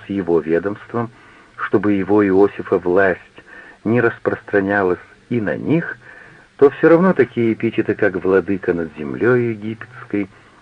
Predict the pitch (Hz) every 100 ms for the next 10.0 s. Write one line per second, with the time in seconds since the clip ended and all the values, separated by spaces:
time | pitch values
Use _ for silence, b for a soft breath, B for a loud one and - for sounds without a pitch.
0 | - 165 120 80 - 80 58 50 - -
1 | 98 151 151 B B B B B 87 90
2 | - 151 185 - 165 160 175 147 147 127
3 | 110 156 147 147 131 123 120 95 92 87
4 | - - 80 - _ 135 156 - 139 139
5 | 139 127 120 117 104 - 53 50 50 -
6 | - _ _ _ _ - _ _ _ _
7 | _ _ _ _ B B B B B _
8 | 87 165 175 180 165 175 165 170 160 -
9 | 143 151 - 143 151 151 101 65 55